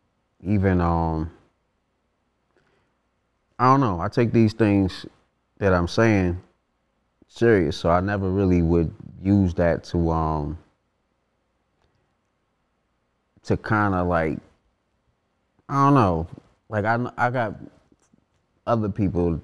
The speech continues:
around that we're all trying to figure this thing out.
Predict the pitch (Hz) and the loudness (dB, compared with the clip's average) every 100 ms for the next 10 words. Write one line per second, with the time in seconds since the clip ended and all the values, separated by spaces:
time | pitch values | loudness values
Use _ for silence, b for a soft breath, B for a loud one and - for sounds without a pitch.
0 | - 64 73 98 98 92 87 85 82 76 | -8 -6 -4 -2 -2 -2 -4 -4 -4 -6
1 | - _ _ _ _ _ _ _ _ _ | -10 _ _ _ _ _ _ _ _ _
2 | _ _ _ _ _ _ _ _ - 104 | _ _ _ _ _ _ _ _ -10 2
3 | 143 - 123 123 113 - 101 90 - 98 | 2 2 -2 -4 -6 -6 -8 -8 -6 -2
4 | 82 78 - - 64 50 50 50 | -2 -4 -6 -10 -8 -8 -10 -12